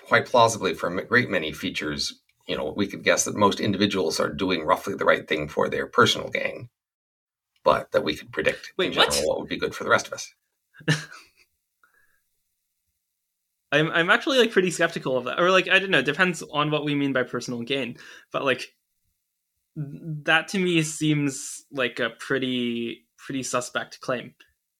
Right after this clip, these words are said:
Speaker 2: right?
Speaker 1: So, so I would make the following claim about sort of a default analytical assumption to make, which is just, you know, human behavior isn't random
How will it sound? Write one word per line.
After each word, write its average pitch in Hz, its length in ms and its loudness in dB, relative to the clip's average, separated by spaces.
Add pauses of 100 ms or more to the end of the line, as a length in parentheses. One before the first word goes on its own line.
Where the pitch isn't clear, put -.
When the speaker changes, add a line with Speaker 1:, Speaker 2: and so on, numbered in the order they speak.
(300)
Speaker 2:
right? 120 300 -4 (1160)
Speaker 1:
So, - 340 2
so - 220 4
I - 180 4
would 139 180 2
make 117 260 -2 (200)
the 107 160 -8
following 104 800 4 (420)
claim 113 400 2
about 92 360 6
sort 95 160 2
of 87 80 2
a 85 60 0
default 92 600 2 (160)
analytical 90 540 4
assumption - 500 0
to - 60 -4
make, - 360 -6
which - 160 -4
is - 140 -2
just, - 460 0 (880)
you 92 80 0
know, 85 140 2
human 151 440 6
behavior 107 720 4 (140)
isn't 113 260 2
random 78 580 2